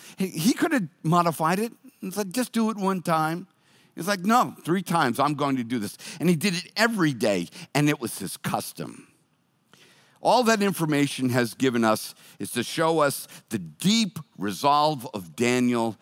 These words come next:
towards God. And that's what God is, is talking to us about today.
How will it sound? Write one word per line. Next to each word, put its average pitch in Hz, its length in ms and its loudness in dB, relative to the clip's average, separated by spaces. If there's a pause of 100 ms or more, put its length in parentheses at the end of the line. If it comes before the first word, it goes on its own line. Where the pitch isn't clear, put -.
(180)
towards 107 320 -4
God. 87 280 0
And 123 120 -2
that's 208 200 -2
what 170 240 -4
God 156 280 0
is, 120 320 0 (600)
is 123 100 -4
talking 139 360 0
to 117 100 0
us 107 160 -4
about 87 320 -2
today. 64 320 -6